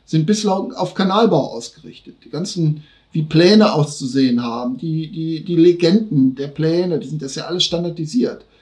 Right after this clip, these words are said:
Und das war aber alles auf Kanalbau ausgerichtet. Und jetzt kommen wir an und wollen auf einmal eine Baumrigole pflanzen. Ähm, ja, das passt nicht ins Schema rein. Und, äh, dann, dann gibt, führt das erstmal zu einem Konflikt. Und, äh,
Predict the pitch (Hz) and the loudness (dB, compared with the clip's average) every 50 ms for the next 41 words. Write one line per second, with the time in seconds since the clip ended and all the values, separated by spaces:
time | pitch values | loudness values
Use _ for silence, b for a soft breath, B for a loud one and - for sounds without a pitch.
0 | b b b b b b b b - 143 151 147 151 143 - 180 160 160 160 135 | b b b b b b b b -2 -2 0 0 0 -2 0 2 2 2 4 2
1 | 139 165 175 - - - - 202 220 277 302 254 202 160 123 - - - - - | 2 0 0 -2 -4 -2 0 2 2 4 4 4 4 4 2 0 -4 -8 -12 -12
2 | - 151 156 - - - 131 131 135 - - 180 175 143 139 156 175 151 151 185 | -10 -10 -10 -8 -8 -6 -6 -6 -6 -4 -2 0 0 2 4 4 2 4 2 0
3 | 202 185 165 147 165 180 180 180 151 - 170 180 196 190 185 170 185 190 254 254 | 0 0 0 0 2 2 2 0 -2 -2 -4 -4 -4 -4 -4 -2 -2 0 0 0
4 | 220 202 165 139 135 127 120 - - - - - - - - - 151 226 233 b | 0 0 0 0 0 0 -2 -4 -6 -12 -16 -18 -18 -18 -12 -6 -6 -6 -6 b
5 | b b b b b b b b b b - 147 147 143 147 147 147 147 151 147 | b b b b b b b b b b -2 0 2 2 2 2 2 0 -2 -6
6 | - - _ _ _ _ _ _ _ _ - - 151 151 143 - - - 175 - | -10 -16 _ _ _ _ _ _ _ _ -8 -4 -4 -4 -4 -4 -4 -6 -6 -4
7 | - 196 175 - - 160 151 - 254 - 240 165 117 107 - - - - - - | -4 -6 -4 -4 -2 -2 0 0 2 2 2 0 0 -4 -10 -14 -16 -14 -14 -16
8 | - - - _ - - - 120 113 101 - - 113 120 120 120 120 117 - - | -16 -18 -20 _ -16 -14 -12 -12 -12 -14 -14 -12 -8 -8 -6 -6 -8 -10 -12 -16
9 | - - - 127 127 127 139 165 156 - _ - - - 175 175 - 156 - - | -20 -14 -10 -8 -8 -8 -8 -10 -12 -12 _ -14 -6 -2 0 0 0 0 -2 -4
10 | 160 208 185 - - 185 151 180 175 - 185 170 151 - - 156 135 - - - | -4 -4 -4 -4 -4 -4 -4 -4 -4 -2 -2 -2 -2 2 2 2 2 2 -2 -12
11 | - - - - _ _ - 123 131 123 123 120 - - - - 127 123 123 123 | -14 -14 -14 -18 _ _ -12 -8 -6 -6 -4 -6 -6 -8 -12 -14 -12 -10 -10 -10
12 | 123 120 | -12 -14